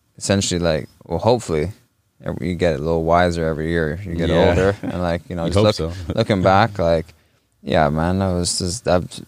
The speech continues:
Speaker 1: I've experienced situations and that I've contributed to causing or even just been a bystander of, and, like, whatever, man. Like I said earlier, like, I think it's more about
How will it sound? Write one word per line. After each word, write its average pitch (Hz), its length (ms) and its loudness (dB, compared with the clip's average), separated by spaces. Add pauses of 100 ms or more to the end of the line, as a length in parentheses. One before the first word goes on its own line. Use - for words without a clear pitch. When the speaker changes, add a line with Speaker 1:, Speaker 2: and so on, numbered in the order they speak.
(140)
Speaker 1:
I've 80 180 -4
experienced 92 800 0 (640)
situations 92 880 0
and 71 280 -4
that 85 260 2
I've 85 540 0 (440)
contributed 101 580 0
to 98 120 -2
causing 95 560 2
or 90 320 2
even 87 240 -2
just 85 260 -6
been 90 120 -4
a 82 80 -4
bystander 90 680 0
of, 95 200 2
and, 90 160 -4
like, 92 260 -4 (840)
whatever, 98 480 2
man. 92 320 0
Like 92 160 0
I 98 40 2
said 92 220 0
earlier, 95 320 4
like, 82 300 -2
I 98 60 2
think 101 200 0
it's 95 140 -4
more 92 160 0
about 85 340 2